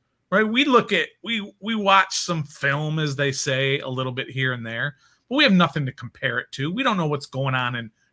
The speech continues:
New England and, and how their team is performing and being coached and designing scheme. We, we have no clue. All we can do is look at it and say, "Well, this play didn't work and that play didn't work." And then we criticize that way.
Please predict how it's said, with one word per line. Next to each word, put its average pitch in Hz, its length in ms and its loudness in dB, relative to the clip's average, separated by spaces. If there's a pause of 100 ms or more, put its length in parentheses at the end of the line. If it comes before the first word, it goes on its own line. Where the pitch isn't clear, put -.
New 131 260 0
England 120 440 -6 (420)
and, 131 260 -4 (140)
and 131 120 -6
how 143 300 6
their 143 460 4
team 143 260 0
is 123 80 -2
performing 131 720 -4
and 113 120 -4
being 120 260 -2
coached 135 560 -2 (280)
and 127 100 -6
designing 127 540 4
scheme. - 380 -2
We, 392 360 -6 (300)
we 330 300 0
have 339 120 4
no 294 180 6
clue. 285 400 2 (500)
All 226 160 4
we 240 80 2
can 214 180 4
do 196 180 6
is 151 140 4
look 185 220 2
at 156 160 6
it 147 40 2
and 139 120 -6
say, 143 200 2
"Well, 131 300 -2 (280)
this 170 200 4
play 151 280 0
didn't 131 300 -2
work 127 320 -2
and 110 120 -10
that 131 200 0
play 120 200 -4
didn't 113 260 -8
work." 110 240 -4 (600)
And 131 120 0
then 139 140 2
we 135 100 0
criticize 131 600 -2
that 117 220 -2
way. 92 200 -12